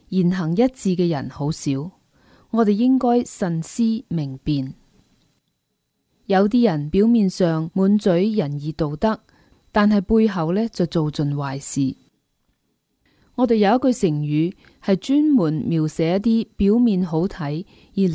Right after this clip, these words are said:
裏邊好壞嘅人或者事物，就係金玉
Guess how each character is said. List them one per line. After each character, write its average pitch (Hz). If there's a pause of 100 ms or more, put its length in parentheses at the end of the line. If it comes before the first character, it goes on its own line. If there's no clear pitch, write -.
(120)
裏 196
邊 165
好 -
壞 175
嘅 170
人 151
或 160
者 185
事 185
物， 151 (1200)
就 196
係 185
金 254
玉 208